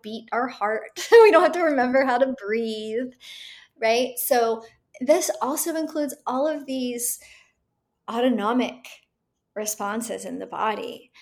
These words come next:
And so the subconscious beliefs that we have, whether we're conscious of them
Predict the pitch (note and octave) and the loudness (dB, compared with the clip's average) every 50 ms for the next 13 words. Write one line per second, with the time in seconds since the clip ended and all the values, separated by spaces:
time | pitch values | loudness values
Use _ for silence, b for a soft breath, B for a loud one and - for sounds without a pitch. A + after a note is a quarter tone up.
0 | b b b _ _ - A3+ A3 A3 G#3+ G#3 G#3 G3+ G3+ - - - - - C4 | b b b _ _ -8 -6 -6 -6 -6 -6 -8 -10 -12 -14 -14 -12 -8 -4 -2
1 | A3 A3 G#3+ - - - G#3 G#3+ G3+ A#3+ A#3+ A#3+ A#3 A3+ G#3+ G3+ - - _ _ | -2 -2 -2 -4 -6 -10 -12 -12 -10 -8 -8 -6 -6 -8 -8 -10 -12 -14 _ _
2 | _ _ _ _ - - - - - D#4+ D#4+ D#4+ - F4 C#4+ C4 C4 B3+ B3 - | _ _ _ _ -12 -10 -4 0 2 2 2 2 0 -2 -2 -2 -2 -4 -6 -4
3 | - G#3+ G3 G3+ G#3 G#3+ A#3 E4 F#4+ - - - - - - A#3 - G3+ G#3+ G#3 | -4 -4 -4 -4 -6 -6 -4 -6 -6 -6 -8 -10 -8 -4 -4 -4 -4 -4 -6 -6
4 | - - B3+ B3 G#3+ F#3 - - F#3 E4+ - - - - - b b b b b | -6 -2 -2 0 0 0 -2 -2 -4 -4 -6 -8 -16 -20 -20 b b b b b
5 | b A3 A#3 B3+ B3 C4+ C4 B3+ A3+ A#3 A3 G#3+ G3+ G#3 - - - A#3 A#3+ C4 | b 0 2 2 4 4 2 2 2 2 2 0 -2 -4 -6 -6 -4 -2 0 0
6 | B3+ - D4 C4+ - C#4 B3+ A#3+ A#3+ A#3+ B3 A#3+ A#3+ A#3+ A#3+ A#3+ A#3 | 0 0 -2 -4 -4 -4 -6 -6 -6 -6 -6 -4 -4 -4 -6 -6 -10